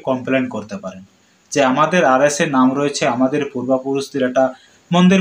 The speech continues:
মসজিদ যাই হোক বা যে কোনো দেবতার সম্পত্তি হোক, আমরা সেটা পুজো করে আসছি। এভাবে আপনারা কি বিষয়টি নিয়ে আপনাদের local যে থানা, সেখানেও আপনারা সর্বপ্রথম একটি অভিযোগ জানাতে পারেন। এবং তাতে যদি আপনাদের সমাধান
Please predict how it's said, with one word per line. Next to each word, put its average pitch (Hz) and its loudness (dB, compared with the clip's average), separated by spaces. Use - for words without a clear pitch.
মসজিদ 170 -2
যাই 151 4
হোক 156 -2
বা 156 0
যে 139 0
কোনো 147 -2
দেবতার 131 -2
সম্পত্তি 123 -16
হোক, 127 -14
আমরা 117 -2
সেটা - -2
পুজো 127 -6
করে 123 -6
আসছি। - -18
এভাবে 160 2
আপনারা 151 -2
কি 160 -8
বিষয়টি 147 -8
নিয়ে 127 -2
আপনাদের 123 -8
local 127 0
যে 127 -4
থানা, 107 -12
সেখানেও 151 -2
আপনারা 151 -2
সর্বপ্রথম 131 -6
একটি 123 -14
অভিযোগ 135 2
জানাতে 135 0
পারেন। 95 -10
এবং 127 0
তাতে 139 0
যদি 156 -2
আপনাদের 147 -6
সমাধান 127 -4